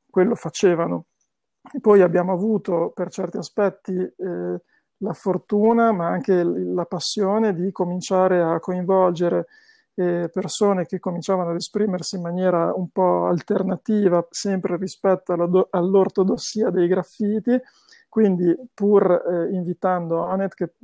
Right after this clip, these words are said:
per me è il, uno dei train bomber più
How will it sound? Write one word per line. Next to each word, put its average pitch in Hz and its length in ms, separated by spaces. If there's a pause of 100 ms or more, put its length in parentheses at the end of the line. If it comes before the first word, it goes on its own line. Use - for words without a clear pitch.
per 170 160
me 175 260
è 160 220
il, 160 320
uno 175 180
dei 160 200
train 170 280
bomber 175 400
più 165 420